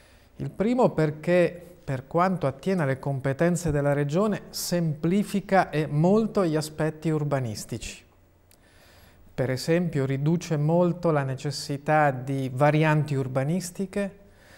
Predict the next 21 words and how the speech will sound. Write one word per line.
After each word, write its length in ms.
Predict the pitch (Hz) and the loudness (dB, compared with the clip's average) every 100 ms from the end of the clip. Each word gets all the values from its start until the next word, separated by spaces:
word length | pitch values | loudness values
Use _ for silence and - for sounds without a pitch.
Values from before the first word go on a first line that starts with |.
| - - | -20 -8
riduce 480 | 139 143 165 160 160 | -4 0 -2 0 -2
molto 420 | 156 165 151 151 | 2 0 2 0
la 140 | 147 | 2
necessità 760 | 151 139 147 135 - 139 160 156 | 0 -2 -2 -4 -4 -2 2 2
di 200 | 135 127 | 2 -4
piani 540 | - - 160 160 147 | -6 -2 2 2 0
attuativi 800 | 135 - - 135 - 127 131 160 - | -2 -4 -4 -4 -2 -4 -2 -4 -2
e 200 | 139 - | -6 2
quando 480 | 175 190 190 151 | 4 6 6 2
vengono 880 | 135 156 160 147 131 131 123 117 - - | 4 2 2 0 0 0 0 -4 -8 -2
rese 360 | 160 208 175 | 2 2 2
necessarie 640 | 147 143 156 - 202 185 | -2 0 -2 0 2 2
le 140 | 147 139 | 2 2
varianti 480 | 139 156 180 170 156 | 2 2 2 2 0
urbanistiche 760 | 156 196 196 196 - 214 202 | 2 2 4 0 -2 -4 0
i 200 | 175 170 | 0 2
tempi 500 | 196 196 208 - 202 | 4 4 2 0 0
vengono 500 | 190 185 190 190 185 | 2 2 2 4 4
dimezzati. 840 | 175 190 190 170 156 123 110 - - - - _ - - - - - - - - _ _ | 4 4 4 2 2 0 0 -8 -18 -20 -20 _ -20 -20 -20 -20 -20 -20 -20 -20 _ _
La 180 | 131 135 | -2 -2
seconda, 1200 | 131 156 151 185 185 175 151 143 131 131 151 - | 0 -2 0 2 2 2 2 2 2 0 -6 -18